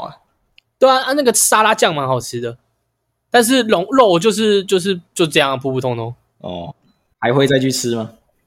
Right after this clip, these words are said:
Speaker 2: 但不会啊。<laughs> 这我长得很盘是不是？<laughs> 那你觉得我很盘是吗？
Speaker 1: 我，我不知道啊，因为你没吃过啊，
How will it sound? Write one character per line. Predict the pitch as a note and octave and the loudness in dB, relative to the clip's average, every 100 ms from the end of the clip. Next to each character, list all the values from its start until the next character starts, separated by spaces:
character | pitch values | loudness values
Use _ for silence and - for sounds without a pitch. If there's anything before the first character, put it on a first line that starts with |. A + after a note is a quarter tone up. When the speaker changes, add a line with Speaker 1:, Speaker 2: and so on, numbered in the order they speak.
| _ - | _ 0
Speaker 2:
但 | B3 | 2
不 | F#3 F3 | 4 4
会 | G3 | 4
啊。 | F#3+ E3+ - - _ - D#3 - | 4 0 -6 -18 _ -20 -14 -6
<laughs> | F3 - D3+ D3+ D3 - D3 | -6 -6 -12 -14 -16 -16 -6
这 | - | 0
我 | A3+ | 0
长 | - E3 | 0 -2
得 | |
很 | E3 B2+ | -4 -4
盘 | B2 A#2 C3 | -8 -8 -6
是 | |
不 | C3+ | -2
是？ | C#3 D#3 - _ _ | 0 -2 -6 _ _
<laughs> | - - - - _ _ _ _ _ _ A4+ - - _ - G4+ - _ _ | -8 -8 -10 -12 _ _ _ _ _ _ -18 -18 -20 _ -20 -20 -20 _ _
那 | D4+ | -2
你 | A3+ | 2
觉 | E3 | 4
得 | G3+ | 6
我 | F3+ | 6
很 | D#3+ | 2
盘 | B2+ A2 | -2 -10
是 | A2+ B2+ | -6 -6
吗？ | A2+ - _ _ C4 A#3+ - - - | -6 -8 _ _ -2 -2 -6 -12 -8
Speaker 1:
我， | A#2 | -6
我 | |
不 | A2 | -6
知 | A#2 | -6
道 | A#2 A2+ | -4 -4
啊， | A2 | -6
因 | D3 | -2
为 | F#3 | 0
你 | A#3 | 2
没 | C#3+ A#2+ | 2 -2
吃 | - | -4
过 | C#3+ D3+ | -2 0
啊， | C3 | 0